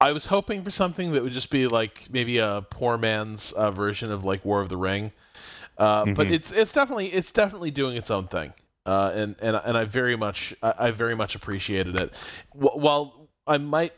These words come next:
Speaker 1: like, you know, complain a little bit about the combat, you know, the bottom line is it's one of those games that,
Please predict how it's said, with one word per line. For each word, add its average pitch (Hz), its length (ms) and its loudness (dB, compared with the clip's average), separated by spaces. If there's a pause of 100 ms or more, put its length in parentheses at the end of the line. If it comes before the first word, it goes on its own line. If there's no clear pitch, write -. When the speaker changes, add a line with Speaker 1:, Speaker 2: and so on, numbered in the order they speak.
(160)
Speaker 1:
like, 135 180 0 (1000)
you 180 120 4
know, 139 100 2
complain 156 480 -2
a 127 60 2
little 123 300 0
bit 123 260 2
about 117 240 -2
the 110 60 -10
combat, 117 600 2 (1040)
you 233 80 4
know, 220 80 6
the 156 80 2
bottom 208 340 4
line 123 220 2
is 110 180 -2
it's 113 160 -10
one 143 100 4
of 135 60 0
those 120 140 2
games 117 360 -2
that, 110 220 2